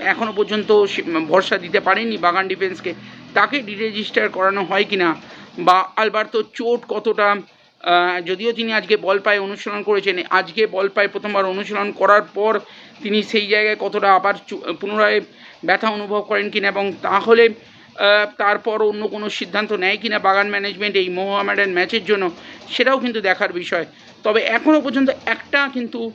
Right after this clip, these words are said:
আহ, প্রসেস মনে করা হচ্ছে যে শুরু হয়ে গেছে,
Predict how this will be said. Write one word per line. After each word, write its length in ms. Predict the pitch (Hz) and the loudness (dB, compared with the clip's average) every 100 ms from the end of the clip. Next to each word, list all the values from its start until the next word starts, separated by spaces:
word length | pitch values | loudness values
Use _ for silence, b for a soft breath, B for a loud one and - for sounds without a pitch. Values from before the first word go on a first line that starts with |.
| B B B | B B B
আহ, 400 | 190 190 196 190 180 | -2 2 4 2 0
প্রসেস 520 | 202 220 220 285 254 - | -2 -2 0 0 0 -4
মনে 360 | 233 190 233 285 | -4 0 2 4
করা 260 | 269 254 | 6 4
হচ্ছে 260 | 220 220 214 | 4 0 -2
যে 160 | 196 196 | 0 -2
শুরু 360 | - 233 262 | -4 -4 2
হয়ে 180 | 240 226 | 6 6
গেছে, 300 | 202 190 | 4 0